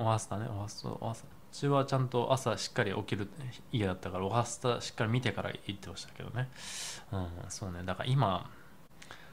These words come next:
そうね。だからそう、国民的なみたいなのってあんましないじゃないですか。みんな何見てんだろうね。だから前も言ったけど、その夏休みっていうのもあるけど、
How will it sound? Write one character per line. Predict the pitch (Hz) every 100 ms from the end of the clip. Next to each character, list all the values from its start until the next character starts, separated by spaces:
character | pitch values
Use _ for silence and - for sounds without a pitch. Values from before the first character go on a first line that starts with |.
| - -
そ | - - 139
う |
ね。 | 87
だ |
か | 90
ら | 90
そ | -
う、 |
国 | - 120 - 190
民 | 220 202
的 | - 180 175
な | 165 165
み | 123
た |
い | 92
な |
の | 90
っ |
て | 87
あ | 107
ん |
ま | 127
し | -
な | 127
い | 107
じ |
ゃ | 90
な |
い | 90
で |
す | -
か。 | - - - - - - - - - - - - - -
み |
ん | 90
な |
何 | 104 127
見 |
て | 104
ん | 90
だ | 98
ろ | 107
う |
ね。 | 110
だ | 107
か | 101
ら | 101 98
前 | 113 127
も | 131
言 |
っ | 127
た | 143
け | 98
ど、 | 87 -
そ | - 110
の | 101 101 104
夏 | 107 107
休 | 139 123
み | 101
っ |
て | 101
い |
う |
の | 92
も | 95
あ |
る | 95
け | 101
ど、 | 95